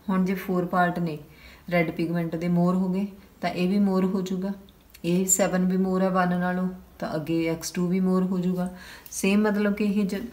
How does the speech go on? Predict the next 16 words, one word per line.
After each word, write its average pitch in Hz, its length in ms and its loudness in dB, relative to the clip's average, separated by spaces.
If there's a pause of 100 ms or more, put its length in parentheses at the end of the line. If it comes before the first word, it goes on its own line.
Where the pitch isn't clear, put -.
(260)
ਹੁਣ 208 140 4
ਡਾਇਰੈਕਟ 180 420 4
ਪ੍ਰਪੋਰਸ਼ਨ 196 640 -2
ਦੀ 208 140 -2
ਇਹੀ 190 200 0
ਹੁੰਦਾ 160 240 0
ਹੈ 190 160 -4 (680)
ਕਿ 202 120 0
ਜੇ 190 260 2
ਇਹ 190 300 0
ਵਾਲੀਆਂ 196 360 2
ਵੈਲਿਊਜ਼ 170 500 2
ਨੇ 170 160 2
ਜਿਹੜੀਆਂ 160 340 0 (380)
ਮੋਰ 165 500 2
ਨੇ 196 200 2